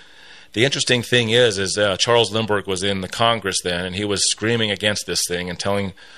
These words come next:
telling, uh, Congress and the Senate they shouldn't pass this thing. It was gonna be, uh, horrible for the country. You also had some financial interests, some people, some, some guys with deep pockets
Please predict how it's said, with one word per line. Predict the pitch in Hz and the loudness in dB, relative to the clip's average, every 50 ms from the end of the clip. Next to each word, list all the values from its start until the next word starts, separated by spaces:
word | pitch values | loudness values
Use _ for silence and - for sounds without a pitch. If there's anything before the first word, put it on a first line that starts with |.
| - - - - - | -20 -20 -20 -20 -10
telling, | - - 113 110 104 104 101 | -4 0 2 2 2 2 0
uh, | 98 95 92 - | 0 -2 -2 0
Congress | - 113 104 104 98 98 - | 0 2 2 2 2 0 -2
and | - 95 | -4 -4
the | 87 | -2
Senate | - 104 104 104 90 | 0 2 2 2 2
they | 98 90 | 2 2
shouldn't | - - 95 90 90 | 2 2 0 -2 -2
pass | - 104 107 110 101 - | 2 4 4 4 4 2
this | - 90 87 - - | -2 -4 -4 -4 -4
thing. | 92 92 92 | -4 -4 -4
It | 92 90 | -4 -4
was | 87 - | -4 -4
gonna | - 92 92 87 | -6 -6 -6 -4
be, | 92 92 90 90 85 - - - - - - - - - - - | -4 -4 -4 -6 -8 -14 -20 -20 -20 -20 -20 -20 -20 -20 -20 -14
uh, | - 82 78 76 73 | -10 -8 -8 -8 -6
horrible | - - - - 123 117 110 98 98 | -6 -4 2 4 6 6 6 4 0
for | - - | -6 -6
the | 85 85 | -8 -6
country. | - - 120 113 - - 82 80 80 85 - - - - - - - | -2 0 0 0 0 -6 -10 -10 -12 -14 -18 -20 -20 -20 -20 -10 -2
You | 104 110 | 2 4
also | 123 151 160 143 - 113 | 4 4 4 2 0 0
had | 113 117 113 113 110 107 | 2 4 6 6 6 4
some | - - 101 98 | 2 -2 -4 -2
financial | - - 104 104 104 104 104 - 104 - | 0 2 2 2 2 0 -2 0 -2 0
interests, | 104 127 131 - - 98 85 85 - - - - - - | 0 0 -2 -2 -2 -2 -2 -2 -2 -2 -4 -2 -2 -4
some | - 90 | -4 -4
people, | - 120 117 113 - 104 104 101 | -4 -2 -2 0 2 2 2 2
some, | - 101 92 85 | 0 -4 -4 -4
some | - - 95 90 | -4 -6 -6 -4
guys | 90 - 98 101 107 107 | 0 2 4 4 4 2
with | 98 82 | -2 -4
deep | - 117 - - | -4 -4 -4 -2
pockets | - 123 120 120 110 - 98 98 - - | 2 4 4 4 4 2 -2 -2 -2 -4